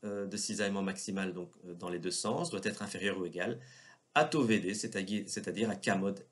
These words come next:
F V K divisé par gamma. Et je, je précise, oui, que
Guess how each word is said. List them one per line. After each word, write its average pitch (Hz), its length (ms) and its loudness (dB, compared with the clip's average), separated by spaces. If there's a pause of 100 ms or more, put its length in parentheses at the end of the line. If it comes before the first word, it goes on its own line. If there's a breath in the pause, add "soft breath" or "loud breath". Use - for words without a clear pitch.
F - 300 -2
V 98 300 -6
K 95 180 0
divisé 87 340 -6
par 87 360 -8
gamma. 85 340 -12 (1200 loud breath)
Et 107 240 4
je, 95 400 4
je 92 140 -2
précise, 120 440 0
oui, 117 140 2
que 107 220 2